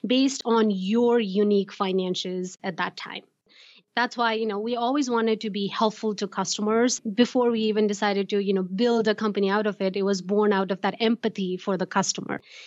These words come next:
It is also why my title as C E O at Harvest, I don't call myself a chief executive officer. I call myself a chief empathy officer. That's really what we believe in, right? So you will get to see all of those things,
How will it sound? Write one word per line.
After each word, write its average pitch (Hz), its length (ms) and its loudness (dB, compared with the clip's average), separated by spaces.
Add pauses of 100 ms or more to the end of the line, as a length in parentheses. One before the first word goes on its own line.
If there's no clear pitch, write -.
It 240 120 2
is 233 120 2
also 226 400 0
why 196 520 -2
my 214 380 0 (100)
title 240 580 0
as 202 460 -2
C 208 300 0
E 208 40 6
O 202 80 4
at 202 140 2
Harvest, 208 540 0 (280)
I 220 140 4
don't 233 180 4
call 220 320 4
myself 202 560 2
a 190 220 -4
chief 208 320 -2
executive 196 600 0
officer. 190 400 2
I 180 120 2
call 196 240 4
myself 185 340 2
a 190 80 0
chief 185 340 0 (120)
empathy 220 440 2
officer. 185 420 -2 (380)
That's 240 280 2
really 254 340 4
what 208 300 0
we 208 140 -2
believe 196 440 2
in, 180 240 -4
right? 190 340 0
So 208 360 0 (240)
you 247 220 2
will 254 180 4
get 226 220 0
to 226 100 -4
see 214 260 0
all 208 180 4
of 240 120 0
those 196 240 2
things, 190 480 2